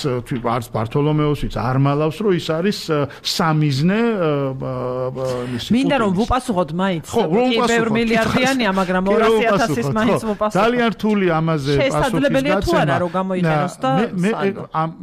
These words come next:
Speaker 1: მე რასაც უყურებ,
Speaker 2: და.
Speaker 1: ხო, ჩემი შეფასებაა ეს, მე რასაც უყურებ, მე ვფიქრობ, რომ, აა, ბირთვული იარაღის,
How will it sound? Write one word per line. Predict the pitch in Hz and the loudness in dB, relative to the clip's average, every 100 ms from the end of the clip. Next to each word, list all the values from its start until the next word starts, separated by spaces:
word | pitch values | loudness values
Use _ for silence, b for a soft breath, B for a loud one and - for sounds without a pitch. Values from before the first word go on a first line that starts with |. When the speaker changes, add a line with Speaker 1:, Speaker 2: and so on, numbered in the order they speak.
| 143 143 | -12 -4
Speaker 1:
მე | 139 196 | 0 2
რასაც | 190 180 196 190 | 0 -2 -6 -6
უყურებ, | 170 - 131 113 | -8 -8 -8 -4
Speaker 2:
და. | 202 | -4
Speaker 1:
ხო, | 190 | -4
ჩემი | - 190 180 | 0 0 0
შეფასებაა | - 151 147 - 135 113 113 110 | -2 -2 -4 -2 -6 -4 -4 -4
ეს, | 156 208 - - B B | -4 -4 -6 -14 B B
მე | - 143 170 | -8 -2 0
რასაც | 202 160 - 123 | 0 -2 -4 -6
უყურებ, | 147 - 170 208 - | -8 -6 -2 -2 -2
მე | 147 165 | 0 0
ვფიქრობ, | 196 - 190 - 147 123 | 0 -2 -8 -2 -2 -2
რომ, | 143 139 120 | -2 -2 -2
აა, | 117 117 113 110 B B _ 151 139 135 | -2 -4 -4 -8 B B _ -6 -2 -2
ბირთვული | 113 156 185 - 196 170 156 139 | -2 0 0 -2 0 2 2 2
იარაღის, | 131 147 156 156 139 113 117 110 | 2 2 2 2 0 -2 -4 -4